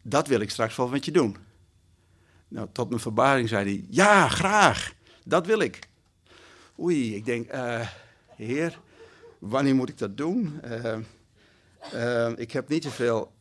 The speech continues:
mensen eromheen nodig, want ja, dan krijg, ik wil ook geen discussie. En het is ook op mijn werk, dus, eh, hmm, help, wijsheid nodig." De dag is bijna voorbij.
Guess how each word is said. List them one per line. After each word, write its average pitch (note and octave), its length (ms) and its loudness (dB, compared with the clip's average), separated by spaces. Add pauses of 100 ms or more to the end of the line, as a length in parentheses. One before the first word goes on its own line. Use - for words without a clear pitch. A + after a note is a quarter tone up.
mensen C3 480 -2
eromheen A#2+ 460 0
nodig, E3 400 2
want A2+ 200 -6
ja, A#2+ 160 0
dan A2 100 -4
krijg, - 180 -10
ik A2+ 140 -10
wil B2+ 120 -4
ook C#3 100 -6
geen G2+ 160 -8
discussie. D#3 680 -6
En A2+ 80 -6
het A2 120 -8
is A#2 100 -4
ook A#2+ 180 -4
op A2 80 -2
mijn G#2+ 220 -6
werk, B2 400 -2
dus, A2 220 -10
eh, G#2 260 -6 (520)
hmm, A2+ 460 -2 (720)
help, F#2 400 -4 (300)
wijsheid A#2+ 500 2
nodig." F2 480 -8 (960)
De C3 120 -2
dag F3 200 2
is D3 140 2
bijna G3+ 280 4
voorbij. F#2+ 520 -4